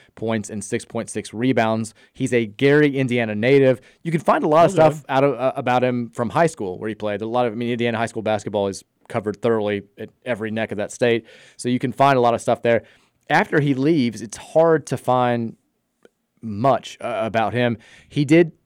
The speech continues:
Speaker 1: talk to On Three today. Uh, Joe Tipton was the first to report the news of his commitment, and his quote to, to Joe Tipton was, "I chose Louisville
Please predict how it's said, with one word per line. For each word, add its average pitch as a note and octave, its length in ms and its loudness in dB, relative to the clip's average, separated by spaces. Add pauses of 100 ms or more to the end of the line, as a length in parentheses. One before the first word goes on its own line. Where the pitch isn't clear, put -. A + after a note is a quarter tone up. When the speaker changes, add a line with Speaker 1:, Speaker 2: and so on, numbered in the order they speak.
(160)
Speaker 1:
talk C#3 260 2
to D3 80 2
On C3+ 220 2
Three C3+ 220 2
today. A#2 420 0
Uh, G#2+ 160 -6
Joe A#2 200 0
Tipton A#2+ 320 -4
was G#2 100 -8
the A2 60 -8
first A#2 260 -2
to A2 40 -4
report A2 280 -2
the G#2+ 60 -8
news G#2+ 180 -2
of G2 80 -10
his G2+ 100 -8
commitment, A2 400 -6 (300)
and A2 100 -8
his A#2+ 120 -6
quote B2+ 240 2
to, A2+ 160 0
to A2 200 -8
Joe A#2+ 220 0
Tipton A#2+ 340 -2
was, G#2+ 180 -4
"I A2 120 -6
chose C3 260 -2
Louisville F3 420 4